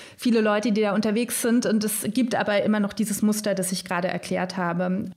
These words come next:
Wir finden es wichtig, dass, ähm, ja, dass Stimmen von vor Ort, äh, hörbar sind, ne? Dass Leute, die wirklich von einer Problematik betroffen sind, von einem Konflikt betroffen sind, dass die,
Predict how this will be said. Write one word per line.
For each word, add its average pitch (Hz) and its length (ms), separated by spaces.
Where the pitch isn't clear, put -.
Wir 254 460
finden 247 400
es 220 220
wichtig, 226 640
dass, 208 420
ähm, 214 640
ja, 262 180
dass 202 320
Stimmen 240 340
von 226 320
vor 220 260
Ort, 214 460
äh, 214 440
hörbar 208 400
sind, 190 260
ne? 277 140
Dass 233 180
Leute, 214 300
die 208 140
wirklich 226 240
von 208 160
einer 208 200
Problematik 208 800
betroffen 247 480
sind, 226 300
von 214 160
einem 214 160
Konflikt 220 400
betroffen 220 420
sind, 208 240
dass 202 220
die, 214 260